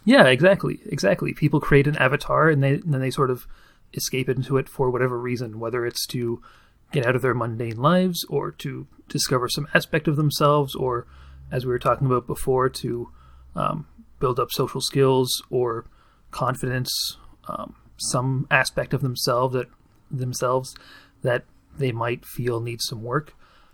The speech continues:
Whereas Nordic larping was more literary, I suppose you could say, um, because, according to this article, it was a larping style that looked more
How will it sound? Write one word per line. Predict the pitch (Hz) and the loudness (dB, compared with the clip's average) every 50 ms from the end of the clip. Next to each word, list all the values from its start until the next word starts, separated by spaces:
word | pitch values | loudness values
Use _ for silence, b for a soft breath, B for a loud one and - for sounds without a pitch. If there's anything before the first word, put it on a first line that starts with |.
| b b - | b b -4
Whereas | - 143 139 131 - 127 127 127 123 113 - 151 | 2 2 4 4 4 4 4 4 2 0 0 0
Nordic | 127 135 131 135 131 - | 2 4 6 4 4 4
larping | - 127 123 123 - 139 123 131 127 123 - - - | 2 2 2 2 2 2 0 0 0 -4 -6 -10 -12
was | - 147 127 127 123 123 123 123 120 113 - - - - - - - _ _ _ _ _ _ _ _ | -10 -4 0 2 2 4 4 2 0 0 -4 -6 -8 -8 -12 -16 -20 _ _ _ _ _ _ _ _
more | - 143 127 127 123 120 120 120 | -4 -2 -2 0 2 2 2 0
literary, | 110 110 117 123 135 139 131 123 120 117 117 117 117 113 117 - | 0 -2 -2 2 4 4 4 4 4 2 0 -2 -2 -2 -4 -4
I | 127 110 | -4 -6
suppose | - 131 120 117 117 120 | -6 -8 -8 -6 -6 -6
you | 120 - | -6 -6
could | 135 - | -8 -6
say, | - - 120 120 120 - b b b b b b b b b b b b - | -4 -2 -2 -2 -2 -4 b b b b b b b b b b b b -6
um, | 135 127 127 - 180 156 - - | -4 -2 -2 -2 -4 -6 -8 -6
because, | - 139 - - 139 127 127 127 123 120 - - - - - _ _ _ - | -4 -4 -2 0 0 2 2 2 0 -2 -4 -8 -8 -10 -14 _ _ _ -10
according | 143 - - 123 120 117 117 110 | -6 -4 -2 -2 -2 -4 -6 -6
to | 135 | -6
this | 123 120 - | -6 -4 -4
article, | 131 123 120 120 - - 117 117 123 - _ _ _ _ _ _ _ _ _ _ _ _ _ - | -4 -4 -4 -4 -6 -6 -6 -6 -8 -10 _ _ _ _ _ _ _ _ _ _ _ _ _ -2
it | 147 151 | -2 2
was | 160 151 147 139 131 - - - - - - _ _ _ _ _ _ - - | 4 6 4 4 4 0 -6 -8 -10 -14 -20 _ _ _ _ _ _ -2 2
a | 139 | 2
larping | 135 131 131 139 135 135 - 147 135 135 135 131 127 - _ _ - | 2 4 6 6 6 6 4 4 4 4 4 2 -2 -6 _ _ -12
style | - - - - - 131 123 131 131 123 117 120 113 | -10 -10 -8 -6 -4 -2 0 0 0 0 -2 -2 -2
that | 127 123 139 156 | -2 -2 -2 -2
looked | 151 131 127 - - - | -4 -4 -4 -4 -2 0
more | 139 135 135 127 117 120 - - | 2 2 2 2 0 -2 -2 -4